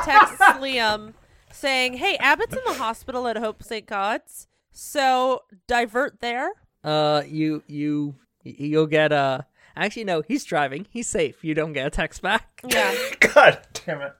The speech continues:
Speaker 2: He's a safe boy.
Speaker 3: He doesn't have, like, a text, <laughs> a speech to text,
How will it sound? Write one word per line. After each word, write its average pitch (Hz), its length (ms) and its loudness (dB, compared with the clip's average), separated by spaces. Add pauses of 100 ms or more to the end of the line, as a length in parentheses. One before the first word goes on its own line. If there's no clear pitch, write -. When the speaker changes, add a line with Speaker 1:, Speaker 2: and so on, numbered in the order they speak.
(960)
Speaker 2:
He's - 100 -14
a 180 100 -2
safe 190 380 -4
boy. - 380 -6 (280)
Speaker 3:
He 175 80 0
doesn't 190 220 0
have, 190 200 2
like, 185 160 2
a 139 60 4
text, - 440 -2
<laughs> - 40 4
a 185 80 8
speech 170 420 -2
to 160 60 -12
text, - 600 0